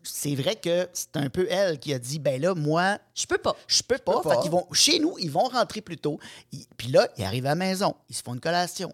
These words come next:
Speaker 1: Il y a de l'autre à faire les devoirs. Aide à faire les leçons.
Speaker 3: Non, c'est
Speaker 1: Vide
Speaker 3: un
Speaker 1: leur
Speaker 3: cadeau.
Speaker 1: boîte à lunch. Ils sont heureuses, sont plus relaxes parce que aussi l-, l'heure de plus ou l'heure et demie de plus ou le deux heures de plus au service de garde.
Speaker 2: Et fatigante.
Speaker 1: Fatigués,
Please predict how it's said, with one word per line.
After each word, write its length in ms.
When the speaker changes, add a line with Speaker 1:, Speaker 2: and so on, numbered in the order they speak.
Speaker 1:
Il 60
y 20
a 40
de 40
l'autre 180
à 40
faire 160
les 100
devoirs. 400
Aide 160
à 80
faire 160
les 100
leçons. 440
Speaker 3:
Non, 200
c'est 120
Speaker 1:
Vide 100
Speaker 3:
un 40
Speaker 1:
leur 100
Speaker 3:
cadeau. 60
Speaker 1:
boîte 200
à 80
lunch. 380
Ils 80
sont 320
heureuses, 420
sont 240
plus 220
relaxes 360
parce 200
que 80
aussi 540
l-, 180
l'heure 300
de 80
plus 400
ou 60
l'heure 200
et 60
demie 220
de 40
plus 300
ou 40
le 100
deux 200
heures 140
de 80
plus 380
au 80
service 340
de 100
garde. 200
Speaker 2:
Et 60
fatigante. 680
Speaker 1:
Fatigués, 600